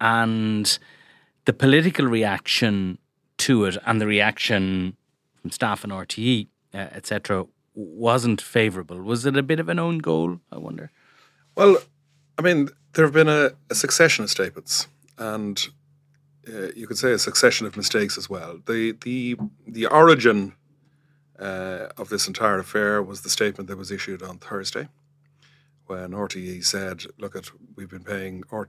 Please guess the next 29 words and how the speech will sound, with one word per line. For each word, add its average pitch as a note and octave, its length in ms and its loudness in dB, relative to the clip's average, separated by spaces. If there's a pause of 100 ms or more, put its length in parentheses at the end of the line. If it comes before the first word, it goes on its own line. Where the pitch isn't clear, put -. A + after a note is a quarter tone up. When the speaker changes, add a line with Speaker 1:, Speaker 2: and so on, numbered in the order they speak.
Speaker 2:
Ryan G#2 240 -6
Tubridy G2+ 340 -4
more A2+ 300 2
than, A2+ 240 0
um, A#2 360 0 (460)
more A#2+ 180 4
than A#2 160 0
we C3 120 2
said F3 240 2
he, G2 300 -10
he G#2 80 -12
has F#2+ 100 -12
been F#2 160 -16
paid." D2 340 -16 (1300)
That G3 140 4
statement C#3 380 0
didn't A#2+ 280 -8
say A#2 600 -2
that - 160 -16
Dee A2 180 -8
Forbes, B2 580 2 (220)
the G#2 400 -8 (560)
now B2+ 360 6
former C#3 400 6
Director G#2 320 0
General, B2 400 4
had G2+ 120 -8
been G#2+ 180 -4
suspended G#2+ 640 -4